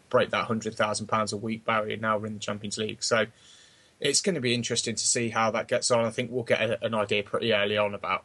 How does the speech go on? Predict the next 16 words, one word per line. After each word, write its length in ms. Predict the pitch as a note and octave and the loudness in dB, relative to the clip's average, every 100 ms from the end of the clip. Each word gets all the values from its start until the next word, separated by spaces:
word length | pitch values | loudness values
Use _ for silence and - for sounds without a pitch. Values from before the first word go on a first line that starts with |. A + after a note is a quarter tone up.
| - | -6
whether 240 | G#2+ G#2 | -8 -4
he 80 | G#2 | -4
wants 240 | F#2+ F#2+ | -4 -6
to 60 | - | -2
stay 260 | - G#2 F#2+ | 0 2 2
or 60 | |
not. 200 | F#2+ F#2+ - | -2 -6 -8
There's, 300 | G2+ F#2+ - | -8 -8 -8
there's, 240 | F#2+ G2+ - | -10 -10 -8
you 80 | G#2+ | -8
know, 120 | E2+ - | -8 -2
it's 160 | A#2 - | 0 0
a 60 | |
pretty 220 | - B2 A2 | 0 0 0
short 380 | - A2+ G2 | 2 4 4
answer 360 | G#2+ G#2+ A#2 | 2 2 0